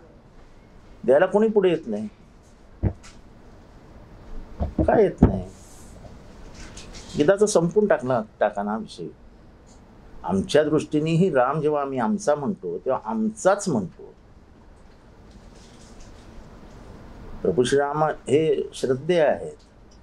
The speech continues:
त्यांची प्रत्येकाच्या मनात एक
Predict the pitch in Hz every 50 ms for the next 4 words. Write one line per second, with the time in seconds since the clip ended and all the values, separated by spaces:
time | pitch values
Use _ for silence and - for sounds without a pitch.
0 | - - - - - - - - - - - - - - - - - - - -
1 | - - - - - - - - - - - - - 117 117 120 113 - 143 135
2 | - - - - - - - - - - - - - - - - - - - -
3 | - - - - - - - - - - - - - 120 113 107 - 160 127 156
4 | 151 151 147 139 135 143 147 151 156 - - - - - 139 135